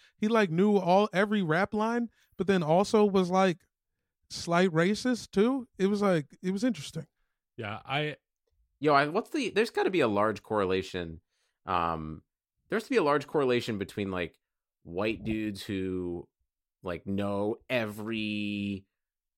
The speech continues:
Speaker 3: lyric of, like, Wu-Tang or something like that, but also are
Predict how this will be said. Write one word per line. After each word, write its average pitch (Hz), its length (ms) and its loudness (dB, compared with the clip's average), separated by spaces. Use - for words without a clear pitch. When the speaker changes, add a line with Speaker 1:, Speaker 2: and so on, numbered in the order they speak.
Speaker 3:
lyric 104 640 -4
of, 95 220 -6
like, 90 420 -4
Wu-Tang 107 540 -6
or 110 80 -8
something 117 300 -8
like 113 160 -6
that, 120 280 -2
but 117 140 0
also 101 480 -2
are 87 420 -4